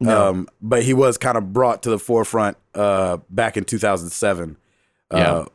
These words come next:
Speaker 2: with that documentary. And it's a great documentary. I'd, I'd
Speaker 3: It
Speaker 2: say
Speaker 3: really
Speaker 2: go watch
Speaker 3: is.
Speaker 2: it.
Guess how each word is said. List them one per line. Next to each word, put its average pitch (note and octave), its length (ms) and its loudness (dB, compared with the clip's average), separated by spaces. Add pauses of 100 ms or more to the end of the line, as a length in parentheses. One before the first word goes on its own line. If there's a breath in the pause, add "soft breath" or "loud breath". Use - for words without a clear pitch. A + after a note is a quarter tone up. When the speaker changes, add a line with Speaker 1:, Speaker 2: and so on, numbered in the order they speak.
(100)
Speaker 2:
with G2+ 220 -2
that F#2 180 0
documentary. E2+ 580 -6 (100)
And D3 140 0
it's F3+ 120 0
a - 40 -2
great F#3+ 240 4
documentary. C#3 480 2
I'd, A#2 220 0 (240)
I'd B2 160 2
Speaker 3:
It B2 40 2
Speaker 2:
say A#2+ 140 4
Speaker 3:
really B2 220 6
Speaker 2:
go - 20 6
watch A2 240 2
Speaker 3:
is. F2 60 -4
Speaker 2:
it. - 60 -14